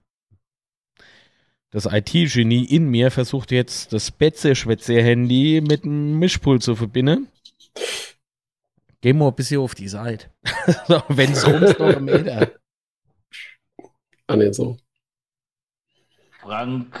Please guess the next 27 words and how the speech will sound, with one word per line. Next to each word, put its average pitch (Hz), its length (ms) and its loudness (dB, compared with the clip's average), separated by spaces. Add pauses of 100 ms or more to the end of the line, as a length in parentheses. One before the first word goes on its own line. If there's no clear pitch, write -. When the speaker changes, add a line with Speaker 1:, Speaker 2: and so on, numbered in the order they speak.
(280)
Speaker 3:
aus 92 320 -2
Worms, 123 540 4
be-, - 180 -2
alias 101 540 2
Kurt - 340 -8
Beck. - 400 -4
Speaker 1:
Kurt! 330 200 4 (420)
Speaker 3:
Ich - 240 -10
melde 120 300 2
mich 107 180 2
jetzt 104 200 -6
erstmal 135 580 -2
wieder, 139 320 2
weil 117 180 2
ich, 110 220 -2
äh, 110 300 2
die 104 360 -4
zwei 113 380 0
Wochen 101 240 -2
in 104 100 -6
Urlaub 127 420 0
war 117 320 2
und 107 200 -4
kaum 101 320 -4
Internetempfang 101 840 -4
hatte. 104 320 -4
Soll's 117 280 -2